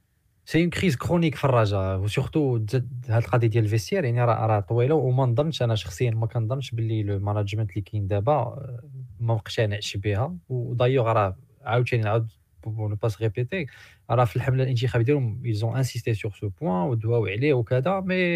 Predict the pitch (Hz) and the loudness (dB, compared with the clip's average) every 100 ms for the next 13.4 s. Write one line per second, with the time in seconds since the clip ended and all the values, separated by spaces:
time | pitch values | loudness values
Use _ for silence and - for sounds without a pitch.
0 | 160 143 127 131 127 139 95 113 101 92 | 0 0 -2 -4 -6 -4 -2 0 -2 -2
1 | 92 113 113 107 117 113 107 107 110 113 | -2 -2 0 -2 -2 -2 -2 -2 -4 -8
2 | - _ - _ _ _ - - _ _ | -14 _ -20 _ _ _ -20 -20 _ _
3 | _ _ _ _ - 196 185 185 147 185 | _ _ _ _ 2 4 6 4 4 6
4 | 170 196 139 180 170 120 - 135 151 160 | 4 4 4 4 2 -2 -6 2 4 6
5 | 185 185 - 180 - 147 160 208 190 143 | 2 2 0 0 2 0 4 4 4 2
6 | 156 160 151 135 135 135 160 143 131 165 | 0 2 2 2 2 2 4 4 6 4
7 | 120 110 139 143 127 131 131 113 117 110 | 4 2 2 2 0 0 0 -2 -2 -4
8 | 107 95 95 107 120 - 185 139 135 151 | -2 -2 -2 -2 -2 2 2 2 -2 0
9 | 151 143 156 151 143 156 127 135 170 104 | 0 2 2 2 2 0 2 2 0 -2
10 | 107 113 113 147 - 135 123 151 - 117 | -4 -4 0 0 0 0 2 0 0 -2
11 | 110 - 127 120 139 127 123 110 117 120 | 0 -2 -2 -2 0 2 4 2 0 0
12 | 107 107 104 110 101 107 107 110 110 101 | 2 0 0 0 0 0 0 0 -2 -2
13 | 101 90 104 98 | -2 -2 -6 -12